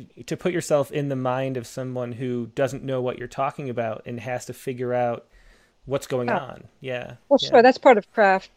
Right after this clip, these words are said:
Speaker 2: t-,
Speaker 1: Mm-hmm.
Speaker 2: to make it clear. It's gotta be, I believe in clarity, not, you know, not being literal all the, all the time, but, um, to, it, it has to, you have to have an entrance into the poem,
Speaker 1: Mm-hmm.
Speaker 2: you know, but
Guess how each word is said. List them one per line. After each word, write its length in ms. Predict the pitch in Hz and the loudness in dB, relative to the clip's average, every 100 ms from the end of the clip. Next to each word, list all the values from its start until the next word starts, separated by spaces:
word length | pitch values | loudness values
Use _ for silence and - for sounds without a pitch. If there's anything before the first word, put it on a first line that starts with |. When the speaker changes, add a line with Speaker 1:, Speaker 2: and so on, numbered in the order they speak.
| _ | _
Speaker 2:
t-, 80 | 156 | -12
Speaker 1:
Mm-hmm. 140 | 139 147 | -10 -4
Speaker 2:
to 120 | 214 | 0
make 220 | 190 185 | 0 0
it 80 | 202 _ | -4 _
clear. 200 | 190 180 | 4 6
It's 140 | 180 - | 4 4
gotta 220 | 202 185 | 6 6
be, 120 | 175 - _ - | 4 0 _ 6
I 100 | 220 | 8
believe 260 | 202 190 | 8 6
in 100 | 175 | 4
clarity, 440 | 165 175 165 170 180 | 0 2 2 2 2
not, 240 | 202 175 - _ _ - - _ - | 4 4 2 _ _ -20 -20 _ 4
you 120 | 196 | 6
know, 220 | 151 147 - _ _ _ - _ - _ - | 6 2 -4 _ _ _ -20 _ -20 _ 4
not 220 | 196 170 | 6 6
being 180 | 185 165 | 6 8
literal 300 | 208 220 170 | 10 12 10
all 60 | |
the, 160 | 165 165 | 8 2
all 120 | 165 165 | 2 2
the 60 | |
time, 260 | 160 175 160 | 2 -4 0
but, 180 | 165 - | 0 0
um, 300 | 160 156 156 - - _ _ - | -2 -2 -4 -10 -20 _ _ -4
to, 120 | - - | -4 0
it, 160 | 185 _ | -2 _
it 120 | - 202 | 4 8
has 340 | 208 - - _ _ _ _ _ _ _ - - | 8 6 -4 _ _ _ _ _ _ _ -14 -6
to, 140 | 190 - - | -6 -4 4
you 100 | 220 | 6
have 140 | 208 _ | 6 _
to 80 | 202 | 2
have 140 | 185 180 | 4 4
an 100 | 165 | 4
entrance 500 | 175 170 165 160 185 | 0 0 0 0 2
into 200 | 180 175 | 4 4
the 120 | 156 | 2
poem, 480 | - 165 160 160 160 - - | 0 0 0 0 -4 -12 -18
Speaker 1:
Mm-hmm. 220 | 143 135 135 - _ - | -14 -14 -16 -20 _ -6
Speaker 2:
you 140 | 180 | 2
know, 240 | 165 160 160 160 | 8 8 8 6
but 160 | 190 - | 6 6